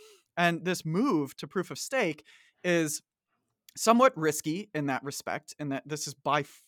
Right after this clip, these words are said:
far and away the largest network to attempt and test something like this. But also, if it works, which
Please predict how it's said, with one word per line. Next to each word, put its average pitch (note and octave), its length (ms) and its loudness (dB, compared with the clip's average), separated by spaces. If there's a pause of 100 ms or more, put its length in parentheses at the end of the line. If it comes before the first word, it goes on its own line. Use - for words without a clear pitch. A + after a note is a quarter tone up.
(140)
far B2+ 460 2 (120)
and C#3+ 100 -2
away A2 500 -4
the D3+ 100 -8
largest C#3+ 440 0
network B2+ 440 -6 (380)
to B2+ 440 -6 (140)
attempt C#3+ 400 -6
and A#2+ 120 -8
test - 440 -10 (160)
something - 500 -14 (160)
like A2+ 220 -12
this. - 280 -14 (460)
But G3+ 300 2
also, E3+ 640 2 (380)
if A3 220 4
it E3 160 -2
works, F#3+ 840 -4
which G3+ 400 0